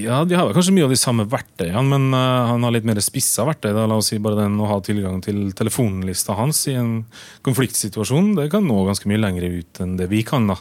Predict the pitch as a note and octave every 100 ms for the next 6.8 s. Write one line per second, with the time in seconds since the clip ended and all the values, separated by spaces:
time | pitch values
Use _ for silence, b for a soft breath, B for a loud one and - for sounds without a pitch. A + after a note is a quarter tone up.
0 | B B B B B A2+ A2 A#2+ C#3+ F#2+
1 | A#2 B2 B2 A2+ A2 G#2+ G#2 G#2+ A2 A#2
2 | A#2+ G2+ G2+ A2+ G#2+ G2+ G2 G2 G#2 G#2
3 | G#2 G2+ A#2+ A#2 C3 A2+ A2+ A#2+ B2 A#2
4 | A#2+ C3 B2+ G#2+ A#2+ G#2 G#2 G2+ B2 -
5 | C#3 G#2+ G#2 G#2 G2+ B B B - A2
6 | G#2+ G2+ G#2 A2 G2+ G2+ F#2+